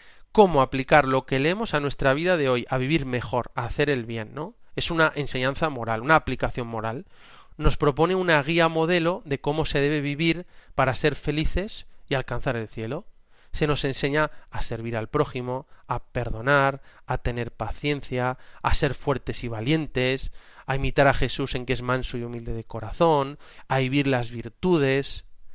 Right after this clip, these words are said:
a amarse los unos a los otros como Cristo nos amó, a no criticar,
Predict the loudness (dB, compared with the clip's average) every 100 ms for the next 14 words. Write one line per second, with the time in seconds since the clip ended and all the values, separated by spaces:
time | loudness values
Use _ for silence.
0 | -16 -10 0 4 4 6 8 8 6 -2
1 | -2 -2 -4 -6 -2 -2 -2 -4 -4 -4
2 | -6 -10 -10 -8 -8 -6 -8 -8 -8 -4
3 | 0 2 0 -6 _ _ _ -20 -14 -8
4 | -2 -2 -2 -2 -6 -6 -6 4 8 8
5 | 8 2